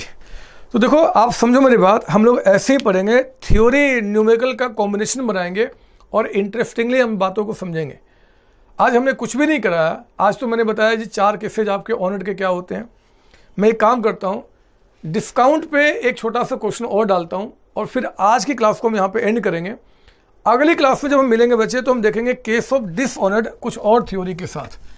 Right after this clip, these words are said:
लेकिन मुझे आपकी इंटेलिजेंस ही थोड़ी चेक करनी है। तो देखो जरा, थोड़ा सा ट्विस्ट करके क्वेश्चन बनाऊंगा और आप वहाँ भी परेशान हो जाएंगे। एक छोटा सा ट्विस्ट किया हुआ क्वेश्चन बनाऊंगा, मुझे विश्वास है आप वहाँ भी परेशान हो जाएंगे।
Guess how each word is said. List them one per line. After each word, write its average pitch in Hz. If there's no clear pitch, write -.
लेकिन 233
मुझे 240
आपकी 220
इंटेलिजेंस 240
ही 294
थोड़ी 220
चेक 190
करनी 175
है। 220
तो 208
देखो 240
जरा, 269
थोड़ा 285
सा 302
ट्विस्ट 302
करके 233
क्वेश्चन 233
बनाऊंगा 196
और 226
आप 208
वहाँ 196
भी 240
परेशान 180
हो 143
जाएंगे। 131
एक 202
छोटा 254
सा 240
ट्विस्ट -
किया 220
हुआ 226
क्वेश्चन 208
बनाऊंगा, 196
मुझे 190
विश्वास 202
है 214
आप 196
वहाँ 185
भी 220
परेशान 190
हो 180
जाएंगे। 165